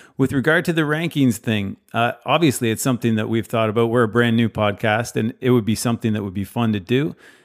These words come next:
Uh, we have decided not to do that for right now. Not that we're ever gonna say no, never. But for right now,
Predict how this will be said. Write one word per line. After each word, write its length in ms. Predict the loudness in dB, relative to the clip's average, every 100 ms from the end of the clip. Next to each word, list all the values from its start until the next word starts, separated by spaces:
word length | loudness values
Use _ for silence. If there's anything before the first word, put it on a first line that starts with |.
| _ -10
Uh, 120 | -4
we 160 | 2 2
have 80 |
decided 440 | 2 -2 0 0 -2
not 240 | -4 -2
to 60 | -4
do 200 | 0 0
that 400 | 0 -2 -8 _
for 120 | -2
right 260 | 2 0 0
now. 460 | 0 -2 -2 -6 -10 _
Not 280 | -2 -2 0
that 80 | 0
we're 160 | 2
ever 180 | 2 2
gonna 200 | 2 0
say 280 | 0 -2 0
no, 640 | -2 -2 -2 -2 -4 -10
never. 600 | -8 -4 -2 -2 -4 -6 -14 _ _ _ _ _ _
But 120 | -2 2
for 100 | 2
right 180 | 2
now, 420 | 2 0 0 0